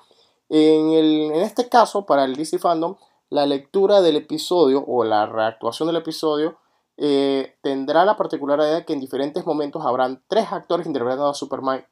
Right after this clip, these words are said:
slash Clark Kent, entre ellos Tim Daly, que fue la voz de Superman en la serie animada de mil novecientos noventa y seis, Wilson Cruz, que casualmente de Star Trek Discovery, y no me acuerdo qué otra serie él salía,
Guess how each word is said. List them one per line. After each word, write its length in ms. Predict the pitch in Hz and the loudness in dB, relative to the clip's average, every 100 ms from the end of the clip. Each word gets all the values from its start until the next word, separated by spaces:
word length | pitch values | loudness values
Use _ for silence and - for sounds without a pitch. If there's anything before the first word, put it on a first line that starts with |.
| - | -14
slash 400 | 117 123 113 - - | -10 -4 -4 -4 -6
Clark 260 | 120 110 - | -4 -4 -2
Kent, 280 | 123 107 - | -2 -2 -6
entre 240 | 117 117 | -4 -2
ellos 160 | 131 - | -2 -2
Tim 240 | 139 139 | -4 0
Daly, 320 | 190 185 185 | 0 2 -2
que 140 | 139 120 | -4 -8
fue 180 | 139 | -6
la 180 | 139 127 | -4 -2
voz 320 | 135 214 220 - | 2 2 2 -6
de 100 | 131 | -10
Superman 500 | 131 127 117 139 160 | -12 -12 -8 -6 -6
en 60 | |
la 80 | 123 | -6
serie 180 | 139 151 | -6 -6
animada 320 | 127 131 135 | -4 -4 -4
de 60 | 123 | -2
mil 160 | 156 | 0
novecientos 360 | 135 120 139 - | -2 -4 -8 -8
noventa 240 | 123 120 | -10 -10
y 60 | 131 | 0
seis, 300 | 226 240 - _ _ _ _ _ | 2 2 0 _ _ _ _ _
Wilson 460 | 156 156 156 143 139 | 4 4 4 -2 -2
Cruz, 380 | - 226 240 - | 2 2 2 -4
que 380 | 139 127 135 _ _ - | -6 -6 -6 _ _ -20
casualmente 580 | - - 139 175 131 - | -10 -2 0 0 -2 -10
de 120 | - 110 | -14 -10
Star 260 | - 113 | -6 -6
Trek 200 | 127 127 | -6 -8
Discovery, 580 | 139 - 165 156 156 131 | -10 -6 0 0 0 -4
y 40 | |
no 160 | 120 120 | -6 -6
me 100 | 131 | -6
acuerdo 360 | 127 131 127 - | -8 -10 -12 -12
qué 80 | |
otra 200 | 135 139 | -12 -10
serie 300 | - 139 131 | -10 -8 -6
él 60 | 120 | -6
salía, 500 | - 131 131 - | -4 -4 -4 -6